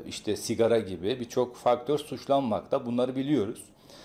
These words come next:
E, özellikle soğuk havalarda enfeksiyonların tetiklenmesi bazı romatizma hastalıkları tetiklemekte. E, ayrıca, e, Raynaud fenomeni dediğimiz, e, böyle,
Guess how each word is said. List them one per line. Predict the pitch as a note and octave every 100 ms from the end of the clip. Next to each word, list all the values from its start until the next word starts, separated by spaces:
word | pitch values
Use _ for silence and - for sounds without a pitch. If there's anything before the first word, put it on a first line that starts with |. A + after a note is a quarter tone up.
| - - -
E, |
özellikle | A2+ A2 G#2 A#2+ B2 D#3+ D3+
soğuk | D3 C#3 C#3+
havalarda | C#3+ C3+ C3+ C3+ C3+ C#3+ B2+
enfeksiyonların | C3 B2 B2+ - C3+ C3+ C3 C3+
tetiklenmesi | C3 B2 - C3 B2 B2 A#2+ B2+ A#2+
bazı | A#2+ A2
romatizma | A#2 A#2+ A2 B2
hastalıkları | A#2 - A#2 - A#2+ A#2+
tetiklemekte. | A2 - - A#2+ A#2 - G#2 - - - - - - - -
E, | A#2+ A#2
ayrıca, | A2+ A#2 C#3 E3+ C3+ C3+ - -
e, | A2
Raynaud | A2 G#2 G#2 D#3 D#3
fenomeni | C#3+ C3 C3+ C#3 D3+ C3+
dediğimiz, | A2 G2 F#2+ B2+ - -
e, | A2 A2 G#2 - - -
böyle, | B2+ B2 B2